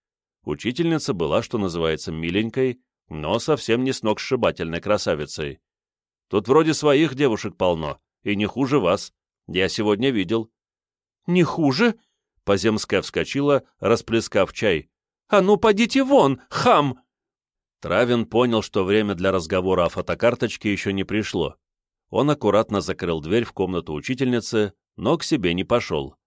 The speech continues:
Накинул тулуп, выбрался на свежий воздух. К вечеру подморозило, оттаившие лужи затянуло тонким ледком. Сергей чуть было не навернулся со скользкого крыльца.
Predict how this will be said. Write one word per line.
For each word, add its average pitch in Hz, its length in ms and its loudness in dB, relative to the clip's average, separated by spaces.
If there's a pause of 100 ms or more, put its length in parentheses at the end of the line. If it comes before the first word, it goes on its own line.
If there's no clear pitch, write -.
(280)
Накинул 95 540 -2
тулуп, 85 420 -4 (320)
выбрался 151 560 0
на 98 140 2
свежий 85 400 -2
воздух. 82 540 -4 (720)
К - 80 -16
вечеру 98 380 2
подморозило, 98 840 0 (260)
оттаившие 123 760 0
лужи 120 320 0
затянуло 95 540 0
тонким 90 460 -4
ледком. 85 520 -4 (640)
Сергей 98 400 0
чуть 101 220 -4
было 104 260 2
не 101 140 0
навернулся 101 640 0
со 90 180 -4
скользкого 87 500 -4
крыльца. 85 540 -4